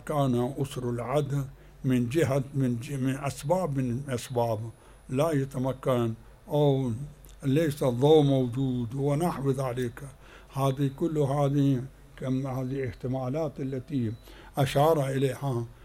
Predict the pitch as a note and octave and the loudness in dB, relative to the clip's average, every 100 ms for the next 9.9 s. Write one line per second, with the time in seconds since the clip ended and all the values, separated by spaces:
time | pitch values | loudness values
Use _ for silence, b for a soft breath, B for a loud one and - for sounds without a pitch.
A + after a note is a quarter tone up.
0 | B B C3+ B2+ C3 A2+ A#2 - C3 B2 | B B -4 -2 -2 -6 -6 -2 -2 2
1 | C3 B2 B2+ B2 A#2+ A#2+ A#2 A#2 A#2+ A#2+ | 2 4 2 2 0 -2 -2 -2 -4 -6
2 | A#2 B2+ A#2+ B2 C3+ D3 D3+ D3 - - | -6 -8 -8 -4 0 0 0 -4 -14 0
3 | C#3 E3 B2 A2+ A#2+ - A#2 - A2+ F#2+ | 4 4 2 0 -4 -6 -6 -4 -6 -8
4 | B B B B B2 C3+ C#3 C3+ C#3 C3+ | B B B B -2 0 0 0 0 -2
5 | - E3+ D#3+ A#2+ G#2 - - - - B2 | 0 0 2 0 0 -6 -20 -14 -4 -2
6 | B2+ D3+ F3+ D#3+ B2+ - - - - - | 0 0 2 2 0 -4 -16 -20 -20 -20
7 | - - - - - D3 D#3+ E3 - C#3+ | -20 -20 -20 -6 4 6 6 4 -2 -2
8 | - F#2+ - B B - B2 C3 C3+ B2+ | -2 -8 -16 B B -10 -6 -2 -2 -2
9 | A#2+ B2 A#2+ - C#3 C3 D#3+ D3+ | -2 -2 -4 -6 -6 -2 -2 0